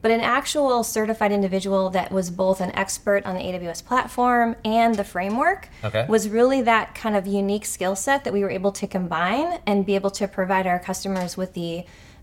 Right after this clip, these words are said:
Speaker 1: um, expert audit guidance they were looking for.
Speaker 2: So, uh, i-, if I heard you correctly, you focus right now on P C I and HITRUST?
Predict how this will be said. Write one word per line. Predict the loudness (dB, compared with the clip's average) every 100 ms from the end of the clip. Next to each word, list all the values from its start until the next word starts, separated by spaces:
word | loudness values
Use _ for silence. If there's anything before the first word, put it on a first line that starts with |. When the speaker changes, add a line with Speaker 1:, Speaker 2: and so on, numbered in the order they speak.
| -4
Speaker 1:
um, | -2 -2 -4
expert | -4 -4 -4 -4 -2
audit | -4 -4 -4
guidance | -4 -4 -6 -10
they | -10
were | -8
looking | -8 -8 -12
for. | -8 -8 -8 -12 -18
Speaker 2:
So, | -6 -4 -4 -4 -2
uh, | -2 -2 -6
i-, | -8 -6
if | -4
I | 0
heard | 0 -2
you | -4
correctly, | -2 -2 -2 -4 -4 -4 -8 -6
you | -4 -4
focus | -2 -4 -2 -6 -6 -16 -6
right | -4 -2
now | -2 -2 -2
on | -6
P | -6 -6
C | -4 -4
I | -4 -2 -2 -4 -8
and | -8 -6 -8
HITRUST? | -6 -6 -4 -4 -6 -12